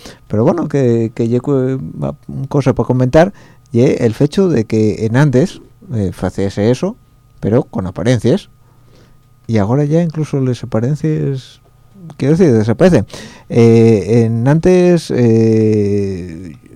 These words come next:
pues lo que falamos de, de la posverdad, del Trump este y demás, pues, oye, pues, eh, si, si decías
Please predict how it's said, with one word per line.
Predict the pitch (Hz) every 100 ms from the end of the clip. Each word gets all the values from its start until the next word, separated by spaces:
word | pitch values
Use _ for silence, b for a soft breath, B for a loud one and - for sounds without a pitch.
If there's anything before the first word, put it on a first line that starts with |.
| - -
pues | 107 104 - -
lo | 117 113
que | 113
falamos | 113 117 147 123
de, | 123 120 120 117 107
de | 110 123 110 110
la | 117
posverdad, | 101 120 95 104 107 143 127
del | 110 107
Trump | 104 117 113 131
este | 139 113 - 113
y | 110 110
demás, | 107 113 135 98 - B B B B -
pues, | 107 101 98 98 98 98 - - - - - - -
oye, | 165 160
pues, | - 123 113 120 b b b b -
eh, | 110 104 104 101 101 90
si, | - 110 101 98 98 98 92 101
si | -
decías | 107 104 104 117 120 123 127 127 127 139 135 -